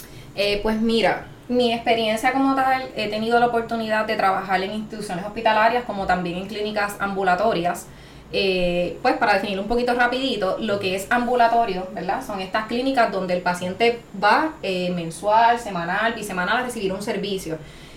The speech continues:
Eh, las instituciones hospitalarias son estas instituciones, ¿verdad? Donde el paciente está hospitalizado, donde está internado para recibir un tratamiento quizás más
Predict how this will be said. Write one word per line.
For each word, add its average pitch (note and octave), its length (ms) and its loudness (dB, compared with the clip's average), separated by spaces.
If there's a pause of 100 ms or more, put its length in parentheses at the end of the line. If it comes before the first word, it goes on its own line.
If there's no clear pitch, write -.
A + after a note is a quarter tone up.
Eh, G3+ 220 0
las F#3+ 140 2
instituciones F#3 440 -6
hospitalarias A#3 640 2
son G3 160 -4
estas G#3 560 0
instituciones, A#3+ 600 -4
¿verdad? G#3+ 220 2
Donde G3 260 0
el F3 80 -2
paciente G#3+ 500 -2
está G#3 300 0
hospitalizado, F#3 720 0
donde A3+ 160 -2
está F3 160 -4
internado F#3+ 440 -2
para F#3 160 0
recibir F#3+ 260 -4
un F3+ 80 -4
tratamiento A3 460 -2
quizás F#3+ 300 -6
más G#3 160 -4